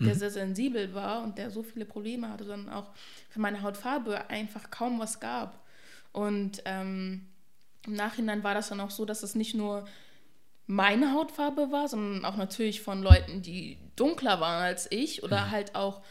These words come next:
Speaker 1: Inder gehören genauso dazu, genauso so, so wie Asiaten allgemein. Es gibt helle und es gibt dunkle, aber für die dunklen gab's halt kaum was. Wenn ich eine Creme gekauft habe bei,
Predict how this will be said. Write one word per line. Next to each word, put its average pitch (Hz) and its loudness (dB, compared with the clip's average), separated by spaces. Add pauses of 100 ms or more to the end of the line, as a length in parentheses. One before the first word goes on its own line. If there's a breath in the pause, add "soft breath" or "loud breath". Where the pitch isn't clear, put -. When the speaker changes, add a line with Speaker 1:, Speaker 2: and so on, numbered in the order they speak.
(640 loud breath)
Speaker 1:
Inder 247 8
gehören 208 2
genauso 226 2
dazu, 202 0
genauso 208 -2
so, 202 -8
so 202 -4
wie 208 -4
Asiaten 202 2
allgemein. 190 2
Es 208 0
gibt - -6
helle 190 0
und 240 2
es 233 -2
gibt 196 -8
dunkle, 254 0
aber 180 -2
für 185 -8
die 185 -4
dunklen 214 -2
gab's 208 -4
halt 208 -6
kaum 240 -2
was. 196 -4
Wenn 202 2
ich 214 2
eine 214 2
Creme 240 2
gekauft 233 0
habe 226 0
bei, 214 2